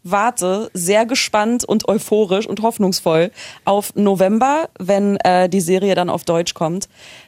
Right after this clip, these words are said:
ähm, damit ich sie halt, weil ich, also ich hab gedacht, so, das ist eine Serie,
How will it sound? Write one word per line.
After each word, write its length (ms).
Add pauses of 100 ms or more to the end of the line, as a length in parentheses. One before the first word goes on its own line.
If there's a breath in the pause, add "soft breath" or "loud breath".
(120)
ähm, 360
damit 360
ich 140
sie 180
halt, 160
weil 120
ich, 160
also 300
ich 160
hab 140 (200)
gedacht, 380
so, 60
das 180
ist 140
eine 100
Serie, 400